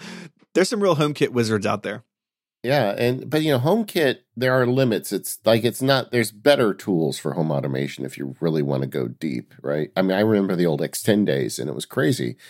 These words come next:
Speaker 2: But, you know, it's just like, I was listening to an episode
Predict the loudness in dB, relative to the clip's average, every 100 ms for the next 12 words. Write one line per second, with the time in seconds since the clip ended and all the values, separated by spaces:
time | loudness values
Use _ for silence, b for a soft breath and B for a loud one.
0 | B B B 4 4 4 _ _ _ _
1 | -4 0 2 2 0 -2 0 0 0 0
2 | 2 2 2 -2 0 2 2 0 -4 -2
3 | 2 2 2 2 2 0 -2 -6 0 2
4 | 2 0